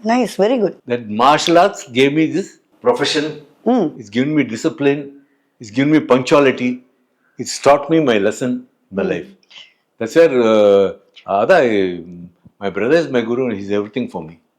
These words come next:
Speaker 1: இல்ல, இப்போ நீங்க வந்து ட்ரக்ஸை பத்தி இவ்வளவு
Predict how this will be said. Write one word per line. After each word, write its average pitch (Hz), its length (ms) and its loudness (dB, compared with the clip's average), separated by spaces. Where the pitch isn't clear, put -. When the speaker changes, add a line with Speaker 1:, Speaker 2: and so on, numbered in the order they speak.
Speaker 1:
இல்ல, 285 220 2
இப்போ 226 380 0
நீங்க 269 300 0
வந்து 285 240 0
ட்ரக்ஸை 233 320 -4
பத்தி 277 260 0
இவ்வளவு 240 260 0